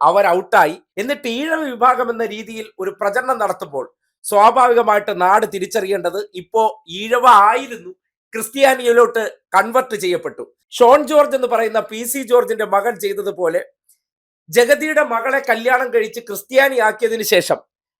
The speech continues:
അദ്ദേഹം മതേതരനായി നടക്കുന്നത് പോലെ തന്നെ മിനിമോളിന്റെ ഭർത്താവ് അവരെ വിവാഹം കഴിച്ച് ക്രിസ്ത്യാനിയാക്കിയപ്പോ സ്വാഭാവികമായിട്ടും യോഗിയായിട്ടുള്ള ദീപ്തി മേരിയെ വെട്ടാൻ മറ്റു വഴിയില്ല.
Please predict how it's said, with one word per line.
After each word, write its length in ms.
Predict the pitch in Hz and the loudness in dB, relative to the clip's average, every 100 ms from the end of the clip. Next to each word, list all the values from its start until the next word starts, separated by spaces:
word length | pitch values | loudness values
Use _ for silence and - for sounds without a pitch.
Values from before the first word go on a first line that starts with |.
| - | -6
അദ്ദേഹം 500 | 202 247 247 226 - _ _ | 2 2 2 -2 -10 _ _
മതേതരനായി 680 | 190 220 262 277 285 254 254 | 0 4 4 4 2 0 0
നടക്കുന്നത് 680 | 247 214 226 247 240 233 233 | 0 0 0 0 2 2 2
പോലെ 380 | 214 233 233 185 | -2 -4 -4 -4
തന്നെ 180 | 151 - _ _ - | -6 -12 _ _ -10
മിനിമോളിന്റെ 540 | 226 285 311 320 294 | -6 -4 -2 0 0
ഭർത്താവ് 540 | 254 240 240 247 247 240 196 | 2 0 2 2 2 0 -2
അവരെ 220 | 208 247 | 0 0
വിവാഹം 520 | 220 220 247 269 240 | 0 2 4 4 0
കഴിച്ച് 260 | 220 208 220 | -2 -2 -8
ക്രിസ്ത്യാനിയാക്കിയപ്പോ 1200 | 214 208 - 262 247 208 208 214 196 160 - _ _ _ _ | -10 -12 -2 0 2 0 -2 -6 -6 -6 -8 _ _ _ _
സ്വാഭാവികമായിട്ടും 1080 | - 220 233 254 277 269 247 226 - 233 - _ - | -4 0 2 2 2 2 2 0 -2 -6 -8 _ 0
യോഗിയായിട്ടുള്ള 760 | 185 262 269 302 254 247 240 | 6 6 6 2 2 0 -2
ദീപ്തി 400 | 233 220 240 269 | -2 -4 -6 -4
മേരിയെ 300 | 262 240 226 | 4 4 4
വെട്ടാൻ 420 | 214 202 214 165 - _ | 2 -2 -2 -4 -6 _
മറ്റു 280 | 160 180 208 | -6 -4 -4
വഴിയില്ല. 560 | 180 175 202 143 92 | -2 -2 -4 -10 -14